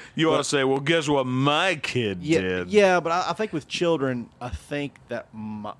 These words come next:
Speaker 2: or, or it may be the most intentional. I think you can go either <laughs> way
Speaker 1: Yeah.
Speaker 2: on that.
Speaker 1: Oh, yeah.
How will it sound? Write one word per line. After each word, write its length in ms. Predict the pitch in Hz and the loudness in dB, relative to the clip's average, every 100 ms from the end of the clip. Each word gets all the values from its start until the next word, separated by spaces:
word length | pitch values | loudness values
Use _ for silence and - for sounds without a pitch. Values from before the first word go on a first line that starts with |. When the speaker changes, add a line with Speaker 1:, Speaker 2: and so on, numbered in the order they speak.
| _ | _
Speaker 2:
or, 220 | 98 117 113 | -12 -10 4
or 180 | 165 202 | 6 6
it 60 | |
may 160 | 104 165 | 4 0
be 120 | 165 | 2
the 100 | 113 | -2
most 420 | 104 120 170 - | 2 4 6 4
intentional. 640 | 85 90 95 - 85 85 - | -4 -14 -16 -16 -16 -16 -8
I 80 | 120 | -6
think 200 | 143 160 | -6 -8
you 60 | 147 | -10
can 80 | 123 | 0
go 200 | 160 180 | 4 6
either 140 | 175 | 4
<laughs> 240 | - - | 0 0
way 80 | 190 214 | 0 2
Speaker 1:
Yeah. 280 | 254 101 98 | 0 0 -6
Speaker 2:
on 60 | |
that. 300 | - 104 120 101 | -8 -8 -6 -2
Speaker 1:
Oh, 80 | |
yeah. 180 | 120 117 | -2 -2